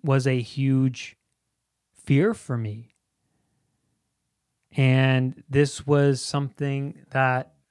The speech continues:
caused me a lot of emotional, uh,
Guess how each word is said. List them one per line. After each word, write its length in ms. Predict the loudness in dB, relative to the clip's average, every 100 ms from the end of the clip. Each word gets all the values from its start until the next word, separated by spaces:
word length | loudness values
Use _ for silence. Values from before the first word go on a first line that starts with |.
| _
caused 340 | -8 -4 -4 -2
me 160 | -4
a 60 | -2
lot 280 | -2 -2 0
of 220 | -2 -2
emotional, 1000 | -4 -2 0 0 -4 -8 -4 -2 -2 -4 -6 _ _ _ _ _ _ _ _ _ _ _ _ _ _ _
uh, 460 | -2 0 -2 -4